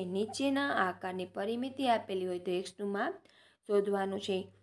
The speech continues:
તો અહીં તમને પરિમિતિ કઈ દીધેલી છે વિદ્યાર્થી મિત્રો? ચૌદ સેમી. તો અહીં તમને માપ આપવામાં આવેલા છે ચાર, ત્રણ અને બે. આ એક્સ છે તેનું શોધવાનું છે. તો શું કરવાનું? બધી બાજુઓના માપનો સરવાળો કરી લેવાનો.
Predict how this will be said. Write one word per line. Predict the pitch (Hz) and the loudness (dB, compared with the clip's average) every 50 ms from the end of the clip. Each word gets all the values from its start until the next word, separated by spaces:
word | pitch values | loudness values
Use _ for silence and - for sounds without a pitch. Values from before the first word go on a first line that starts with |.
| _ _ | _ _
તો | - 208 | -2 0
અહીં | 214 240 262 240 | 0 0 2 2
તમને | - 254 247 247 254 247 | 4 4 4 4 2 0
પરિમિતિ | 247 - 202 196 202 208 214 214 208 208 220 220 214 208 - | 2 2 4 4 4 4 4 2 0 0 -2 -2 -4 -2 0
કઈ | 214 208 220 | 0 0 0
દીધેલી | 208 214 233 214 233 220 208 196 185 | 0 0 0 4 4 6 6 6 4
છે | - 208 190 | 4 2 2
વિદ્યાર્થી | 190 185 180 196 185 180 175 190 190 | 2 2 2 2 2 2 2 0 -2
મિત્રો? | 180 180 175 180 - - 226 262 330 349 - _ _ _ _ _ _ _ - | -2 -2 -4 -4 -4 -2 -2 0 -2 -4 -6 _ _ _ _ _ _ _ -4
ચૌદ | - 233 247 247 214 214 | 0 0 0 0 0 -4
સેમી. | 202 - - 185 180 180 180 175 180 - _ _ _ _ - | -4 -4 -4 -4 -2 -4 -4 -6 -10 -14 _ _ _ _ -6
તો | 196 | -4
અહીં | 196 214 214 | -2 0 2
તમને | 226 214 220 220 | 2 2 2 2
માપ | 220 214 202 190 196 208 202 | 2 4 4 4 4 4 2
આપવામાં | 226 208 202 - - 220 220 214 202 190 | 0 0 0 -2 -2 -4 -2 -2 -2 -2
આવેલા | 180 180 175 175 175 175 170 | -2 -2 0 0 -2 -2 -4
છે | 170 - 196 190 214 240 240 - _ _ _ _ _ _ - | -4 -2 0 0 0 -2 -4 -8 _ _ _ _ _ _ -2
ચાર, | 208 196 190 190 202 208 220 254 254 269 - _ _ _ | 2 2 4 4 4 2 0 -4 -6 -10 -14 _ _ _
ત્રણ | - 202 196 196 208 226 240 247 247 | -6 -4 -2 0 0 0 -2 -2 -4
અને | 214 190 180 180 185 | -4 -4 -4 -4 0
બે. | 180 180 208 196 - - - - | 6 10 10 10 10 8 2 -4
આ | - - - - - | -6 -6 0 2 4
એક્સ | 226 254 262 - - - | 4 4 4 0 -6 -6
છે | - 247 226 | -4 -2 -2
તેનું | 214 214 190 185 180 175 | 0 0 0 0 0 -2
શોધવાનું | 180 196 190 180 180 190 196 202 214 220 220 | -2 -2 -4 -2 -2 0 0 0 0 0 0
છે. | 226 247 247 247 247 - - - _ | 0 0 -2 -2 -4 -8 -16 -20 _
તો | - - 233 | -8 -6 -4
શું | 233 269 269 262 | -2 -2 -2 2
કરવાનું? | - 240 220 214 214 202 196 196 196 196 202 214 | 6 6 8 8 8 4 2 2 0 -2 -2 0
બધી | 190 190 185 208 233 240 | 2 2 2 2 4 6
બાજુઓના | 226 226 214 208 214 220 214 208 202 196 | 8 8 8 8 6 6 4 4 4 4
માપનો | 190 185 190 190 - - 202 190 185 | 4 4 2 0 -2 -4 -6 -6 -4
સરવાળો | - 190 185 185 185 185 190 208 220 220 | -2 -2 -2 0 2 2 4 4 2 2
કરી | 226 240 233 233 240 233 | 2 2 2 2 2 2
લેવાનો. | 233 233 226 240 233 233 233 233 | 0 2 2 2 2 2 2 0